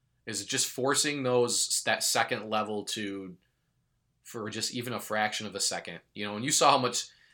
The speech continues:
you see how much success Michigan continues to kinda have when Patterson does keep, but you're also starting to see how much success they're having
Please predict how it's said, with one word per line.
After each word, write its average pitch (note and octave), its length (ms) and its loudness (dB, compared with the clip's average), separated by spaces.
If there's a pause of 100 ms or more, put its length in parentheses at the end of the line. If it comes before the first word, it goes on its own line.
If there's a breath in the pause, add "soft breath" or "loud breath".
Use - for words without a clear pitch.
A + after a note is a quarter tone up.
(120)
you B2 260 -8
see E3+ 220 4
how E3+ 120 10
much B2+ 140 2
success A#2+ 400 2
Michigan A2 440 -4 (120)
continues A2+ 480 -6
to A2+ 40 -4
kinda G#2 240 -2
have G2+ 280 4
when A2 120 -6
Patterson G#2+ 440 -2
does G2+ 260 -4
keep, A2+ 380 -8 (460)
but A2+ 100 -6
you're A#2+ 160 2
also C3+ 240 6
starting B2 380 4
to A2 60 0
see A2 640 2 (560)
how A#2 140 -2
much A2 160 -4
success - 800 0
they're G#2+ 180 -2
having G2 520 0